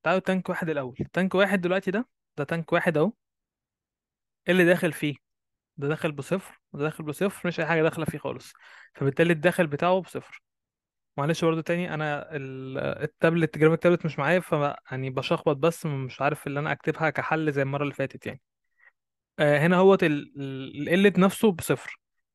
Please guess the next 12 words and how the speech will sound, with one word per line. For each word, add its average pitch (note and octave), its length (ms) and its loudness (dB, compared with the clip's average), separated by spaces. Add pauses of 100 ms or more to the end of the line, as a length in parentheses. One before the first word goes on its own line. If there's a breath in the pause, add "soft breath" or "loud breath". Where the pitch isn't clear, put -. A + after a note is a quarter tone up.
بعد C#3 120 2
كده F3+ 200 4
عندي F3+ 240 4
إيه F#3+ 60 4
اللي F#3+ 120 0
طالع F#3+ 260 0
منه؟ E3 300 -2 (480)
طالع F3 120 0
منه F#3 220 0
هيبقى E3 160 -2
فرق G3 200 -4
الاتشات F#3+ 540 -6